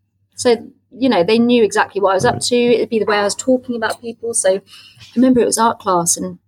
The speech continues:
Speaker 1: I actually fancied someone at the time
Speaker 2: <laughs>
Speaker 1: who was also in art class, and obviously I'd openly talk about her. My friend's like, "Oh, you know, that's what it is."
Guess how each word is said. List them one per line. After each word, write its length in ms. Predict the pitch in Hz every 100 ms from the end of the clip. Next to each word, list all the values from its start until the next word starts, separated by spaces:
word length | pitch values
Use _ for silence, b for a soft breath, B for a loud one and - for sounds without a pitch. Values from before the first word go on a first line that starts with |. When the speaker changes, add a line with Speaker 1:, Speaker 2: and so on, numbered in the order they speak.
| _
Speaker 1:
I 100 | 196
actually 240 | 208 - 214
fancied 340 | 220 - 220
someone 280 | - 202 190
at 60 | -
the 80 | 185
time 460 | 220 196 190 175 - 131
Speaker 2:
<laughs> 180 | - -
Speaker 1:
who 100 | 226
was 120 | 202
also 460 | 220 - 190 180 180
in 120 | 226
art 180 | 214 202
class, 460 | - 190 214 - - B B -
and 120 | 269
obviously 220 | 240 233
I'd 60 | 226
openly 300 | 220 233 220
talk 220 | - 349
about 160 | - 175
her. 140 | 175
My 140 | 175 240
friend's 280 | 311 294 269
like, 180 | 262 302
"Oh, 160 | 294
you 140 | 226 226
know, 80 | 226
that's 200 | 254 -
what 100 | -
it 60 |
is." 340 | 269 226 -